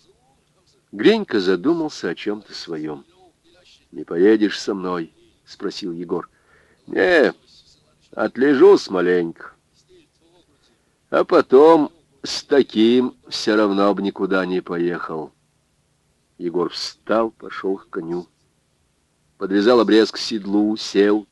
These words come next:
тронул в ворота. "Счастливо оставаться. Будь здоров".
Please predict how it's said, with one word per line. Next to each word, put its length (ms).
тронул 520
в 60
ворота. 440
"Счастливо 720
оставаться. 720
Будь 340
здоров". 680